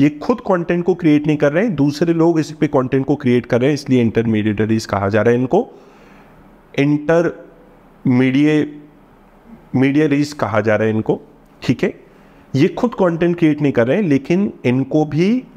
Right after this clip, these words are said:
आईटी एक्ट के तहत एम्बिट में आते हैं, इनको भारतीय कानून से कंप्लाई करना पड़ेगा, ऐसा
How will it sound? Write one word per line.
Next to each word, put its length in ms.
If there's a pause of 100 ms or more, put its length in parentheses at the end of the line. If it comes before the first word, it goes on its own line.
(260)
आईटी 500
एक्ट 240
के 80
तहत 340
एम्बिट 420
में 100
आते 280
हैं, 80
इनको 360
भारतीय 500
कानून 360
से 160
कंप्लाई 480
करना 400
पड़ेगा, 520 (480)
ऐसा 580